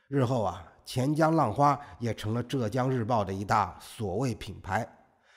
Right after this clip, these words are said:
但人家张德江是钱江浪花，你习近平来了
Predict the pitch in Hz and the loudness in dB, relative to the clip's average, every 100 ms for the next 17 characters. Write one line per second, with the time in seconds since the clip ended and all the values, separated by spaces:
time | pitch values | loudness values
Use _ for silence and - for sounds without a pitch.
0 | _ - 147 123 135 143 156 151 143 139 | _ 2 4 6 4 4 4 4 4 4
1 | 147 127 113 120 120 127 123 101 120 113 | 4 4 2 0 2 4 4 2 2 2
2 | 110 - - - 117 101 127 151 147 107 | 2 -4 -18 -4 -2 -2 0 2 4 4
3 | 139 104 113 127 | 2 2 2 2